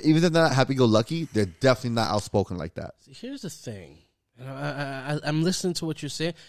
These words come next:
Speaker 2: Here's the funky thing about that. Addictions are taking a new form now.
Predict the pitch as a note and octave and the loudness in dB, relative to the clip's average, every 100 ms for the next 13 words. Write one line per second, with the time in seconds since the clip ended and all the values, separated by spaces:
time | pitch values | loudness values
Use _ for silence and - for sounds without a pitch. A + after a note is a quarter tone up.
0 | _ _ - F4+ E4 G#3+ - D#3+ C3+ G2 | _ _ -4 -4 -4 -10 -10 -12 -12 -18
1 | - F#2+ F2 E2 C#2 _ D2 - _ _ | -16 -16 -14 -16 -20 _ -16 -16 _ _
2 | _ _ _ _ _ _ _ _ _ - | _ _ _ _ _ _ _ _ _ -14
3 | D3+ C#3+ C#4+ C#4+ - F3+ C3 G#2+ B2 - | -12 -6 -6 -6 -6 -4 -4 -8 -12 -16
4 | - _ _ _ _ _ _ _ - E3+ | -18 _ _ _ _ _ _ _ -16 -12
5 | - G#3+ D#3 G3+ E3 C3 D3 F3+ - - | -8 -6 -8 -8 -8 -6 -8 -8 -12 -14
6 | C#3 C3+ G#2 D2+ C2 G1+ | -12 -10 -12 -14 -18 -20